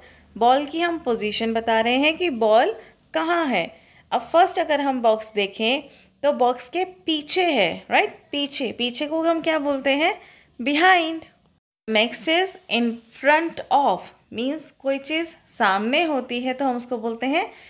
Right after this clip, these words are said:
in front of। नेक्स्ट है next to।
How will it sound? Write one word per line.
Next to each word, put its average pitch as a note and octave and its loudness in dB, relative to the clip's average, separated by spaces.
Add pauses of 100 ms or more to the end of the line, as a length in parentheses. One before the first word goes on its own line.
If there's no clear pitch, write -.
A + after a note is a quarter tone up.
(180)
in E4 0 (140)
front B3 4
of। C#4+ 2 (560)
नेक्स्ट D4 -4
है F4+ -2
next C#4 0
to। G3+ -2